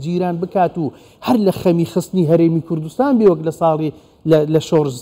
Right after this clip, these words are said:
سەردەمی شۆڕشی ئەیلولیش کردیان، لە ڕاستیدا عێراق کە بە بیابان بوو، ئەو کاتە کۆچی ناوخۆی هاوڵاتیانی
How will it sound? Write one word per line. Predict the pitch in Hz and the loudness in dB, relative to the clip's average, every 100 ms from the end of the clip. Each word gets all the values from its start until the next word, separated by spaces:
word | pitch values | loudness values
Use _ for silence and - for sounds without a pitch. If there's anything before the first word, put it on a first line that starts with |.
| - | -2
سەردەمی | 165 147 160 151 | 0 0 -2 -2
شۆڕشی | 156 147 - | -4 -4 -6
ئەیلولیش | 151 151 147 139 | -4 -4 -6 -8
کردیان، | 147 135 196 220 - - _ 175 | -8 -2 0 0 -4 -18 _ -8
لە | 196 | -6
ڕاستیدا | 202 202 - 285 262 208 | -6 -8 -6 -2 0 0
عێراق | 190 247 269 - | 0 -2 -4 -8
کە | 190 | -8
بە | 175 170 | -6 -2
بیابان | 175 175 185 185 190 | 0 0 -2 0 4
بوو، | 269 254 - - _ - | 6 4 -4 -20 _ -2
ئەو | 254 247 | -2 -2
کاتە | 233 220 285 294 294 - _ _ _ _ - | -2 0 0 0 -2 -14 _ _ _ _ -4
کۆچی | - 330 339 320 - 226 214 202 | 4 8 8 4 0 2 6 6
ناوخۆی | 208 208 208 - 277 277 202 | 8 6 4 -4 0 0 2
هاوڵاتیانی | 214 202 214 214 233 220 | 2 2 0 0 -2 -2